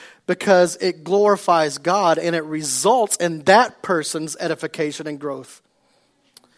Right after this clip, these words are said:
My acceptance of another human being has nothing to do with that human being's actions. I accept them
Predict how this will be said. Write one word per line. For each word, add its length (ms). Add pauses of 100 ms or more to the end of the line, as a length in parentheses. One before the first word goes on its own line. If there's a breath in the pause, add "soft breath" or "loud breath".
(600 soft breath)
My 340
acceptance 880
of 160
another 400
human 380
being 380
has 280
nothing 400
to 80
do 320
with 180
that 160
human 360
being's 520
actions. 800 (1800)
I 220
accept 600
them 380